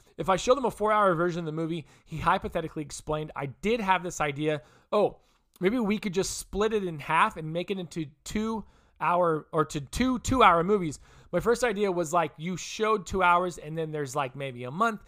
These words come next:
and then the next two hours come out. That was one of my ideas.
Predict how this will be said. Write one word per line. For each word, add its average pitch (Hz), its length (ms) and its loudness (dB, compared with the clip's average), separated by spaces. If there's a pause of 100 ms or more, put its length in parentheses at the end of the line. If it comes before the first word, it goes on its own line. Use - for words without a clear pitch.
(240)
and 208 160 -2
then 262 140 -6
the 208 40 -6
next 226 340 -6
two 208 180 -2
hours 170 260 2
come 156 180 -8
out. 160 280 -2 (180)
That 185 120 0
was 185 120 -2
one 160 140 0
of 143 60 -8
my 139 200 -8
ideas. 131 560 -8